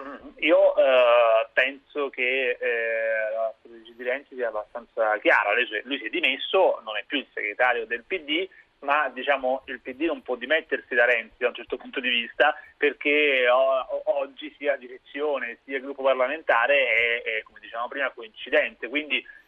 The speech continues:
diciamo, eh, l'alternativa a tutto questo procedimento era una, eh, la, è una scelta di non muoversi per, eh, anticipare un congresso e per eleggere un nuovo segretario, ma quello che volevano gli altri, eh,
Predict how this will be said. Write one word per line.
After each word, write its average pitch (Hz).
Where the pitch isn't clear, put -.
diciamo, 131
eh, 123
l'alternativa 143
a 147
tutto 156
questo 180
procedimento 143
era 147
una, 135
eh, 127
la, 120
è 135
una 131
scelta 151
di 127
non 165
muoversi 156
per, 131
eh, 117
anticipare 117
un 123
congresso 123
e 127
per 123
eleggere 127
un 135
nuovo 135
segretario, 120
ma 143
quello 147
che 143
volevano 156
gli 185
altri, 147
eh, 120